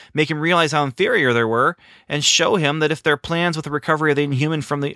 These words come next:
alien planet were successful, then Hydra would allow Ward to do whatever he wanted in a position of power.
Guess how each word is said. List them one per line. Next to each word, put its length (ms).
alien 320
planet 260
were 80
successful, 640
then 140
Hydra 380
would 160
allow 320
Ward 440
to 60
do 220
whatever 460
he 120
wanted 460
in 120
a 40
position 400
of 80
power. 400